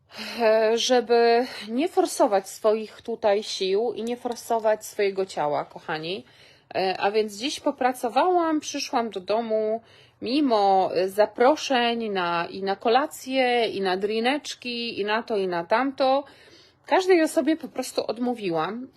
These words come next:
bo czasami tak jest w życiu, że warto po prostu odpocząć. Cześć, Ewelinko, cześć, kochanie. E, i szczególnie, że za czternaście dni mam galę Forum Woman Power.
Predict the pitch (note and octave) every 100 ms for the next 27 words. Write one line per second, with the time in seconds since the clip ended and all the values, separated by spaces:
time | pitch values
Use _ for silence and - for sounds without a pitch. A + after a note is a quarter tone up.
0 | F#3+ G#3 A3+ C4+ F#4+ G#4 F#4+ F#4 D#4+ D#4
1 | A3+ C4+ C#4 - B3+ A3 A3+ A#3 B3 G#3
2 | - A3 - - - G3+ G#3 F3 G#3+ -
3 | - G#3+ A#3+ G3 F#3 E3+ - F#3 A3+ -
4 | C#3 D3+ D#3 E3 A#3+ - - - - -
5 | - F#3 G#3+ G#3+ G#3 G#3 G#3 A3 C4 -
6 | - A3 F4+ F#4+ F4+ B3+ C4 C4 C4 -
7 | B3 A#3 F4+ - D#4 C4 C#4+ B3+ A3+ G#3+
8 | A#3+ A3+ A3 A#3 G#3+ G#3+ G3+ G3+ D#3+ D#3
9 | D3+ G#3